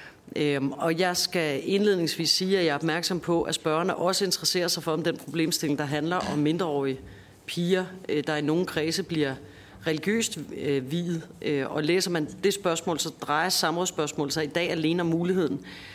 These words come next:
der tidligere var for at dispensere fra alderskravet om, at man skal være atten år for at indgå ægteskab med retsvirkning i Danmark, altså det, man kaldte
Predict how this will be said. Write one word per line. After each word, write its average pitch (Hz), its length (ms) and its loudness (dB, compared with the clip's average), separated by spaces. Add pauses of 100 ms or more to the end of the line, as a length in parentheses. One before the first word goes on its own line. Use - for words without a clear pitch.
(140)
der 165 80 0
tidligere 208 480 4
var 139 120 2
for 170 140 -2
at - 100 -4
dispensere 165 500 2
fra 175 140 -2
alderskravet 156 560 -2
om, 151 180 2
at 151 100 0
man 143 140 0
skal 139 200 -2
være 139 220 -2
atten 160 240 -2
år 147 100 2
for 156 140 -2
at 95 60 0
indgå 165 400 0 (420)
ægteskab 165 460 0
med 135 160 -4
retsvirkning 147 560 -2
i 127 40 -2
Danmark, 135 320 -2
altså 151 200 -6
det, 147 120 -2
man 147 120 0
kaldte 135 280 -4